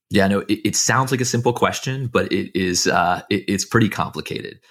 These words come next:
What we have in the United States today are what they call the federal sentencing guidelines.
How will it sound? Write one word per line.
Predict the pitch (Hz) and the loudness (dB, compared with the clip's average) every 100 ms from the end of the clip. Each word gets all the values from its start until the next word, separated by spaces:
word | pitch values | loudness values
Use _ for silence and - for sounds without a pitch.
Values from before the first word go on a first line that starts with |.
| _ - | _ -2
What | 107 | 2
we | 120 117 | 2 2
have | 127 135 | 2 0
in | |
the | 123 | 2
United | 101 98 90 | 4 4 2
States | - 87 87 - | 0 0 0 0
today | - 85 85 82 80 | -2 2 2 2 0
are | 85 | -2
what | 85 | -2
they | 80 | -2
call | 85 | -2
the | 80 | -4
federal | - 90 92 87 | -2 0 0 0
sentencing | - 87 - - 78 | -2 -4 -4 -6 -2
guidelines. | - - - 76 - - - | 0 -2 -4 -12 -16 -12 -12